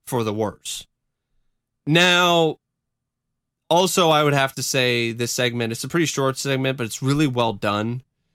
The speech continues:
Uh, whoever directed it, whoever did the editing, whoever did the cinematography, they really outdid themselves. I, it also did, a, like a lot of these segments in this show,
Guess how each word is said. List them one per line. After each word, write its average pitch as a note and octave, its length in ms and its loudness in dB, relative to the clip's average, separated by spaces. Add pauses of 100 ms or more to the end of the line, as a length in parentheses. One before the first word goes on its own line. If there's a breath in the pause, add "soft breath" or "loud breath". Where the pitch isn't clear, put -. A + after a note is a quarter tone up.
(180)
Uh, A2 260 0
whoever C3+ 320 -2
directed B2 460 -2
it, A#2+ 140 2
whoever B2 280 -2
did A#2+ 160 -4
the A#2 100 -2
editing, A2+ 480 0
whoever A#2+ 260 -4
did A#2 180 -6
the A2+ 60 -4
cinematography, G#2+ 1120 -4 (460)
they A2 500 0 (260)
really C#3+ 300 2
outdid A2+ 320 -2
themselves. A2+ 800 -2
I, A#2 220 2
it A#2+ 120 -2
also C3 320 0
did, A#2+ 160 -2
a, A2 120 -2 (400)
like B2 180 -2
a C3 60 0
lot D#3+ 180 2
of C#3+ 60 -4
these B2 160 -2
segments A2+ 540 -2
in A#2 100 -4
this G#2+ 140 -4
show, G#2+ 540 -4